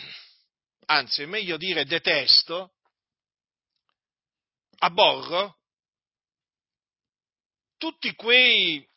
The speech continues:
cosiddetti predicatori, pastori, apostoli,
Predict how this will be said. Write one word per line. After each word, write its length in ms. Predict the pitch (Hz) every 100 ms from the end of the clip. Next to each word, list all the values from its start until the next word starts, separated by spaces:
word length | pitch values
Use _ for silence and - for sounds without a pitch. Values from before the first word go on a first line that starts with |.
| _ _ _ _ _ _ _ _ _ -
cosiddetti 840 | 311 320 254 156 190 214 - 196
predicatori, 920 | - 226 226 214 196 - 190 196 185 156
pastori, 800 | 175 - - 170 175 190 151 117 _ _ _ _ _ _ _ _ _ _ _ _ _
apostoli, 720 | 190 185 190 196 - -